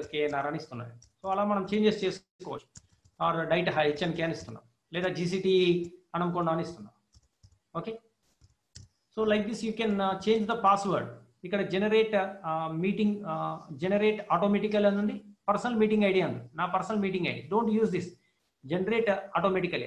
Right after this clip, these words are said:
ఆటోమేటికల్‌గా జనరేట్ చేసుకోండి. నెక్స్ట్, ఇది మీటింగ్ ఫార్టీ ఫైవ్ మినిట్స్ చేసినాం.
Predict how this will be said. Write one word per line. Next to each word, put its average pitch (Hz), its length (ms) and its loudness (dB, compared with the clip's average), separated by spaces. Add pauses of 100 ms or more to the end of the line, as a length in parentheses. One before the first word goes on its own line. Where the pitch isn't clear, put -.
ఆటోమేటికల్‌గా 196 600 2
జనరేట్ 170 320 -2
చేసుకోండి. - 320 -8 (520)
నెక్స్ట్, 226 220 -2 (460)
ఇది 208 180 0
మీటింగ్ 220 300 -2
ఫార్టీ 202 240 2
ఫైవ్ 214 160 4
మినిట్స్ 202 240 2
చేసినాం. 131 240 -4